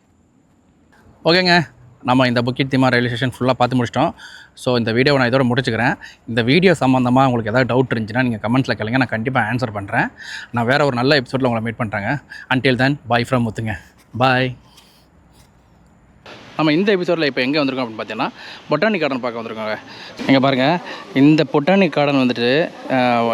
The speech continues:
யுனெஸ்கோ வேர்ல்டு ஹெரிட்டேஜ் சைட்டா அனௌன்ஸ் பண்ணப்பட்ட ஒரு இடங்க. இங்க பாருங்களேன், நம்ம அப்படி உள்ள வந்தோடனே இங்க பாருங்க, இந்த மரங்கள்லாம் எவ்வளோ அழகா இருக்கு பாருங்களேன். இங்க பாருங்க, நம்ம அப்படியே முன்னால வந்தோன்னா, சிங்கப்பூர் பொட்டானிக் கார்டன் ரெயின் ஃபாரஸ்ட் அப்படின்னு ஒண்ணு போட்டிருக்காங்க.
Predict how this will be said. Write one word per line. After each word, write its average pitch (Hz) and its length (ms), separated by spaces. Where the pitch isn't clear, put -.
யுனெஸ்கோ 196 420
வேர்ல்டு 139 380
ஹெரிட்டேஜ் 139 440
சைட்டா 135 280
அனௌன்ஸ் 139 420
பண்ணப்பட்ட 127 360
ஒரு 127 140
இடங்க. 113 280
இங்க 160 120
பாருங்களேன், 151 460
நம்ம 135 160
அப்படி 135 140
உள்ள 185 180
வந்தோடனே 170 280
இங்க 139 140
பாருங்க, 143 260
இந்த 123 160
மரங்கள்லாம் 160 340
எவ்வளோ 143 120
அழகா 165 320
இருக்கு 135 220
பாருங்களேன். 120 340
இங்க 156 120
பாருங்க, 143 320
நம்ம 135 180
அப்படியே 139 260
முன்னால 147 240
வந்தோன்னா, 135 260
சிங்கப்பூர் 156 580
பொட்டானிக் 147 380
கார்டன் 135 280
ரெயின் 156 320
ஃபாரஸ்ட் 139 360
அப்படின்னு 127 320
ஒண்ணு 117 140
போட்டிருக்காங்க. 120 440